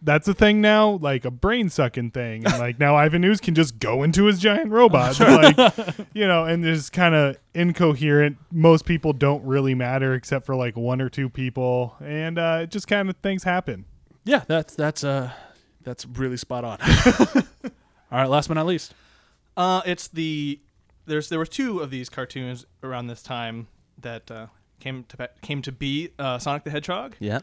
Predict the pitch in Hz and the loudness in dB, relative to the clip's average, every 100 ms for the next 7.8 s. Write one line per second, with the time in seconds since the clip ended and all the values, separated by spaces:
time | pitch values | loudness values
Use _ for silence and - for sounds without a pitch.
0 | - 156 175 208 247 190 202 170 180 180 | -8 -6 -4 -4 -6 -8 -6 -2 -2 -2
1 | 165 151 - - 185 175 135 - 123 113 | -4 -6 -8 -6 -4 -2 -4 -8 -14 -14
2 | - 151 147 151 147 165 151 143 143 143 | -8 -8 -4 -2 -2 -2 -4 -6 -4 -2
3 | 135 131 127 123 120 127 - 131 135 139 | -2 -2 -4 -6 -8 -14 -10 -6 -4 -4
4 | 147 131 131 123 120 120 120 131 127 123 | -4 -4 -4 -6 -8 -10 -8 -8 -6 -8
5 | 117 120 113 - - _ _ _ _ _ | -10 -12 -18 -20 -20 _ _ _ _ _
6 | 147 165 170 156 147 143 156 143 139 160 | -4 -2 0 0 0 -2 -4 -8 -6 -4
7 | 143 139 139 147 135 135 135 | -2 -2 -2 -4 -4 -4 -8